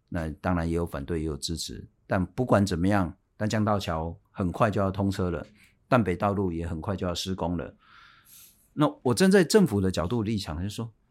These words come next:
没道理我任督二脉都打通了，我不去做整个开发，也没道理说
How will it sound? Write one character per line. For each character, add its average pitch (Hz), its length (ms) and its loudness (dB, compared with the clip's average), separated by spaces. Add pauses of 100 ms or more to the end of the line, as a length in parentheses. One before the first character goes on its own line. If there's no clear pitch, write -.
没 117 160 4
道 160 220 4
理 98 160 2
我 85 180 0
任 117 300 2
督 123 200 0
二 113 180 0
脉 104 180 0
都 98 160 -6
打 - 260 -10
通 85 240 -6
了， 69 140 -12 (840)
我 104 100 -2
不 107 160 -4
去 127 160 -2
做 110 240 0
整 78 260 -6
个 78 120 -8
开 87 280 -6
发， 73 320 -8 (800)
也 110 160 2
没 113 220 6
道 175 200 4
理 101 160 2
说 131 440 0